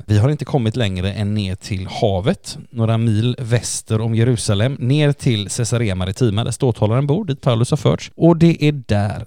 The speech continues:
som dagens kapitel börjar. Och som vi ska gå in i nu.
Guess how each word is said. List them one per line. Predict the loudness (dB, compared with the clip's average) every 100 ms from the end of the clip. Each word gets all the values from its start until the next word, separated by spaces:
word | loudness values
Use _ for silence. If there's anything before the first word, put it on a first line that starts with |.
| -12
som | -4 -2
dagens | 2 0 0 -8 -10 -10 -12
kapitel | -12 -10 -6 -8 -8 -16 -18 -20 -20 -20 -20 -20
börjar. | -10 -4 -4 -6 -14 -16 -18 -20 -4
Och | 0 2
som | 2
vi | 0
ska | -4 -2
gå | -2
in | -2 -4
i | -4
nu. | -2